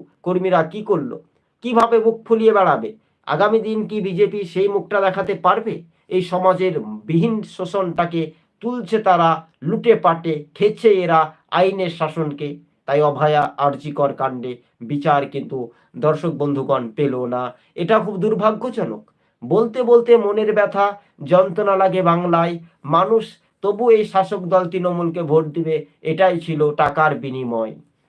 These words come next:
তো স্বাভাবিকভাবে সেটাই কিন্তু একটা কবিতা আপনাদের সঙ্গে আগামীকাল জানে প্রাণে বিকেল দুপুর দুটোর সময় করে আশা করি আমি একটা কবিতা লিখব,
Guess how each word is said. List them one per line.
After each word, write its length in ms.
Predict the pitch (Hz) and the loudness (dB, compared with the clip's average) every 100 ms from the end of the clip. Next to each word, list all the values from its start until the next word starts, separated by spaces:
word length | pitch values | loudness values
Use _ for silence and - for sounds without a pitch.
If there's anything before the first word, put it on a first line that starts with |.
| _ _ - | _ _ -12
তো 80 | |
স্বাভাবিকভাবে 920 | 143 143 165 190 240 208 233 240 233 - _ _ | -6 -2 2 2 0 0 2 2 -2 -6 _ _
সেটাই 340 | - 170 226 | -8 0 0
কিন্তু 280 | 220 202 185 | 2 -2 0
একটা 360 | 190 185 190 180 | 0 4 2 2
কবিতা 340 | 170 226 226 170 | -2 -2 2 2
আপনাদের 340 | 160 165 165 | 2 -4 -4
সঙ্গে 320 | 165 160 156 | -4 -4 0
আগামীকাল 720 | 143 156 147 147 156 170 196 202 _ _ _ | 0 0 -2 -2 0 2 0 -4 _ _ _
জানে 260 | 120 156 160 | -2 2 2
প্রাণে 500 | - 156 151 143 135 - _ _ | 0 0 2 0 -4 -12 _ _
বিকেল 580 | 165 147 170 170 160 - | -10 -6 -2 -2 -2 -8
দুপুর 360 | 120 147 151 156 | -10 -8 -4 -4
দুটোর 300 | 156 180 180 | -4 -6 -6
সময় 340 | 165 160 156 | -6 -2 0
করে 340 | 156 143 143 143 _ _ | 0 -2 -2 -6 _ _
আশা 260 | 131 - | -6 -4
করি 260 | 175 170 156 | -4 0 0
আমি 140 | 143 | 2
একটা 240 | 143 143 - | 0 -2 -6
কবিতা 340 | 135 165 170 143 | -4 -2 0 -2
লিখব, 380 | 135 120 127 | -4 -8 -12